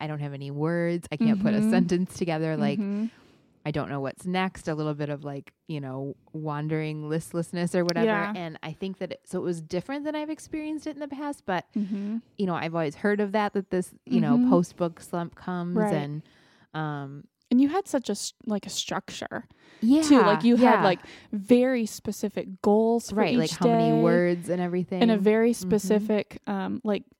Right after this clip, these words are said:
Speaker 2: end goal, too.
Speaker 1: Right.
Speaker 2: Like, complete writing this book. And then it does seem like the next phase is marketing and then kind of developing the next
Speaker 1: Yes.
Speaker 2: project is much more nebulous and kind
Speaker 1: Yes,
Speaker 2: of
Speaker 1: and that was what was hard for me is I feel like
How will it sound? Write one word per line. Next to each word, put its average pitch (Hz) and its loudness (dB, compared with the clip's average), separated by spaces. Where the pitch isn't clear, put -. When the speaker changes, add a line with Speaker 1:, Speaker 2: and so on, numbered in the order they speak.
Speaker 2:
end 220 2
goal, 175 2
too. - -2
Speaker 1:
Right. 185 4
Speaker 2:
Like, - 0
complete 196 -6
writing 202 -2
this 254 -2
book. 262 2
And 214 0
then 208 -4
it 214 2
does 226 6
seem 240 4
like 190 -6
the 208 -6
next - -10
phase 190 -2
is 180 -2
marketing 202 -2
and 196 -2
then 190 -4
kind 185 -6
of 180 -8
developing 190 -2
the 180 -2
next 175 -2
Speaker 1:
Yes. - -12
Speaker 2:
project 208 -4
is 208 -2
much 262 0
more 269 4
nebulous 196 -2
and 196 -6
kind 214 -4
Speaker 1:
Yes, 208 4
Speaker 2:
of 185 0
Speaker 1:
and 202 -2
that 214 -4
was 240 -6
what 220 -2
was 180 -6
hard 170 -6
for 175 -8
me 165 -6
is 156 -6
I 156 -8
feel 175 -6
like 156 -10